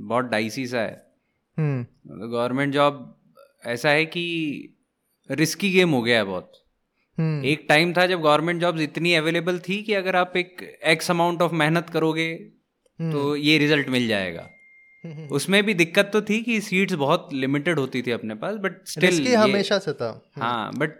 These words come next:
Speaker 1: ये ज़रूर था कि आप इतनी मेहनत करोगे, मतलब, एक formula था, defined formula था कि
Speaker 2: हाँ।
Speaker 1: इतनी मेहनत करो और निकल जाओ।
Speaker 2: हम्म, हम्म, हम्म।
Speaker 1: क्योंकि मैं जब गया था तैयारी करने, उसके पहले मेरे भी कुछ दोस्त थे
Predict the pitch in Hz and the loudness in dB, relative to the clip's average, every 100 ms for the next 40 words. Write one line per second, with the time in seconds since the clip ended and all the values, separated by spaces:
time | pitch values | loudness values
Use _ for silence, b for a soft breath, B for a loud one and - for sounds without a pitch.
0 | - - 127 151 180 208 185 208 220 202 | -20 -20 -6 2 4 4 2 0 0 0
1 | 233 254 254 233 185 - 151 165 - - | -2 -4 -6 -4 -4 -2 -2 -2 -10 -12
2 | 139 160 196 220 208 180 190 180 170 160 | -4 -2 2 4 4 2 0 0 0 0
3 | 147 190 233 175 - - 156 185 202 175 | 0 2 0 0 -6 2 4 4 4 4
4 | 123 107 110 147 147 131 123 127 120 107 | 2 -2 -4 -4 -4 -6 -6 -4 -4 -6
5 | 123 - 170 165 185 180 170 180 170 185 | -8 -6 -4 -2 0 2 2 2 -2 0
6 | 208 202 196 - - - _ - 135 120 | 2 2 2 -2 -14 -20 _ -2 0 2
7 | 98 82 - _ b b b b 151 143 | 0 -6 -14 _ b b b b -8 -6
8 | 143 135 131 165 156 160 180 185 170 170 | -8 -10 -6 -2 4 4 4 2 2 2
9 | 170 156 151 160 165 156 156 208 190 - | 0 0 2 2 -2 -4 -4 -4 -6 -6
10 | 165 151 139 156 139 135 151 160 165 131 | -4 -2 0 0 -2 0 -2 -4 -8 -2
11 | 135 139 - 135 117 | 0 0 -2 -6 -6